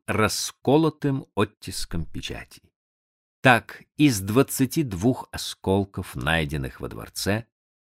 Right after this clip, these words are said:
был сложен оттиск с надписью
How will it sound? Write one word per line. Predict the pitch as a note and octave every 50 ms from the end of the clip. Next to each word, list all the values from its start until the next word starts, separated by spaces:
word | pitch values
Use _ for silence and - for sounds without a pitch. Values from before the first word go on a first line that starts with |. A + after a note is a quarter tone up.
| _ -
был | F2+ C3+ E3+
сложен | E3 - - - F3 G3 E3+ D#3+ F3 E3+ - -
оттиск | E3+ F#3 F3+ - - - E3 - - - -
с | - -
надписью | G2+ A2+ C3 C#3 - - - A#2+ - - - - B2 B2 B2 A#2+ A#2 _